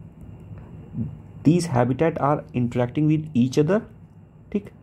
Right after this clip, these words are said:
and these habitat are also interacting with the surrounding environment, ठीक। और ये पूरा क्या बन जाता है, this whole become the ecosystem। Now there are various functions of the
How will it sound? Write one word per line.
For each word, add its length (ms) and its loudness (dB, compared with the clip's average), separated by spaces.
and 400 2
these 320 2
habitat 420 0
are 160 2
also 400 2
interacting 580 0
with 100 -4
the 160 2
surrounding 500 2
environment, 520 0
ठीक। 200 2
और 100 4
ये 160 4
पूरा 240 2
क्या 160 0
बन 120 2
जाता 220 0
है, 140 0
this 240 -2
whole 240 2
become 280 -2
the 100 2
ecosystem। 520 -6
Now 80 6
there 160 6
are 140 2
various 300 2
functions 420 0
of 200 0
the 100 2